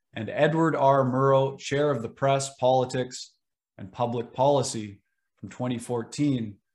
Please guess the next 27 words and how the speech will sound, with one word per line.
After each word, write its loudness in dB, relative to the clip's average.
to -16
twenty -8
sixteen. -6
Between 0
twenty 2
twelve 4
and -2
twenty 0
fifteen, -2
he -4
served 2
as 0
the -4
Centennial 0
Chair 4
at 0
the -12
Carnegie 0
Council -2
for -10
Ethics -2
in -4
International -2
Affairs -4
in -10
New -8
York. -2